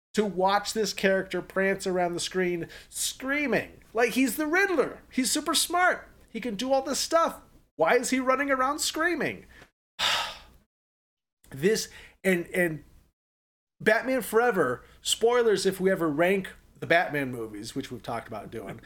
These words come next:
this is my least favorite Batman movie because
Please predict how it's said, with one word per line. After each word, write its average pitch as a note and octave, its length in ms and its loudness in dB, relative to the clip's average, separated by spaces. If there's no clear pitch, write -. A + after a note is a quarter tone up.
this C#4 200 4
is A#3 140 -2
my A3 160 6
least G3 380 2
favorite D#3+ 360 4
Batman F3 480 2
movie A#2 280 -4
because F3 680 0